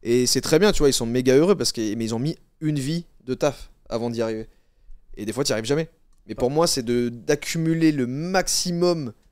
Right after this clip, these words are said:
de situations dans laquelle tu peux win, tu peux gagner.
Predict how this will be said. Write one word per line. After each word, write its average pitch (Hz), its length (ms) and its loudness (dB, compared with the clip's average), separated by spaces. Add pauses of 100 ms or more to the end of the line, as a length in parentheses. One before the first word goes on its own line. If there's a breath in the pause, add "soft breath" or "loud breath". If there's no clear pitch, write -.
(220)
de 135 100 -4
situations 160 520 0
dans 156 100 0
laquelle 135 260 0
tu 139 140 -8
peux 139 120 -2
win, 135 280 0
tu 127 100 -8
peux 135 120 -4
gagner. 127 280 -2